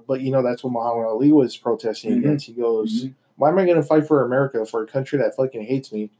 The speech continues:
Speaker 2: Right.
Speaker 1: against people I don't even know,
Speaker 2: Right.
Speaker 1: thousands mi-, of miles away?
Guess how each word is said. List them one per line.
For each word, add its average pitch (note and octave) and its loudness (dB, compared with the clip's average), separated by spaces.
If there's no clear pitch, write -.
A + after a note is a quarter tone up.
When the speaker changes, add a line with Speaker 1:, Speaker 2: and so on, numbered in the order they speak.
Speaker 2:
Right. A2 0
Speaker 1:
against C3+ 2
people D3 4
I C3 6
don't C3+ 4
even A#2+ 4
know, A#2+ 0
Speaker 2:
Right. C#3 4
Speaker 1:
thousands B2+ 2
mi-, B2+ 4
of A#2+ 0
miles A#2+ 2
away? A2 -2